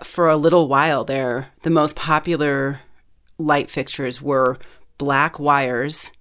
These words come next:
with Edison bulbs hanging from them. Just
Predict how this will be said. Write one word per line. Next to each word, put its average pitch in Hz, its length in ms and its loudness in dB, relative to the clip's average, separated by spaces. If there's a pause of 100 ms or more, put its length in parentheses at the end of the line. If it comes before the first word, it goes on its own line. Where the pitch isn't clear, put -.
with 156 260 0
Edison 135 420 -2
bulbs 123 460 -4 (240)
hanging 131 400 -2
from - 280 -8
them. - 300 -8 (220)
Just - 320 -2